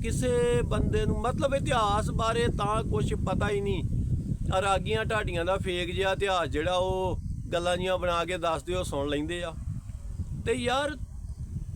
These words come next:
ਕੀ ਗੱਲ ਪੰਜਾਬ 'ਚ ਮਰ ਗਿਆ ਹੈ ਚੰਗੀ ਕਥਾ ਕਰਨ ਵਾਲੇ ਲੋਕ, ਚੰਗੀਆਂ ਗੱਲਾਂ ਕਰਨ ਵਾਲੇ, ਚੰਗੇ ਮੋਟੀਵੇਸ਼ਨਲ ਸਪੀਕਰ ਮਰ ਗਏ ਪੰਜਾਬ 'ਚ? ਜੋ ਆ ਕੀ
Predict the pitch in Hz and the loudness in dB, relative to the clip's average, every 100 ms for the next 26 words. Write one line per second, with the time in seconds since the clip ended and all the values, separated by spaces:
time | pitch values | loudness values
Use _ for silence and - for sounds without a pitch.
0 | - 220 240 269 277 - 233 233 226 240 | -4 -2 0 2 0 0 -2 2 2 2
1 | 233 220 190 180 175 190 294 294 285 - | 0 -2 0 0 0 2 2 4 2 2
2 | - - 240 226 208 247 240 226 202 202 | -2 -4 -2 -2 -2 -2 -2 -2 0 0
3 | 214 214 202 208 208 202 208 208 202 196 | 2 0 0 0 2 2 2 2 2 4
4 | 202 202 202 185 190 196 196 180 170 185 | 4 2 0 -2 0 0 2 0 2 0
5 | 190 190 180 185 185 180 185 185 185 - | 0 0 0 0 2 2 2 0 -2 -4
6 | - - - - - - 202 196 202 208 | -6 -8 -8 -8 -6 -4 -2 0 4 4
7 | 208 196 190 180 202 196 190 - 196 - | 4 2 0 0 0 2 0 0 -2 -2
8 | - 196 175 196 180 165 156 160 233 247 | -4 -4 -2 -2 0 0 0 0 0 0
9 | 226 233 226 233 254 202 214 220 220 214 | -2 0 2 0 -2 0 2 2 2 2
10 | - 220 | 0 0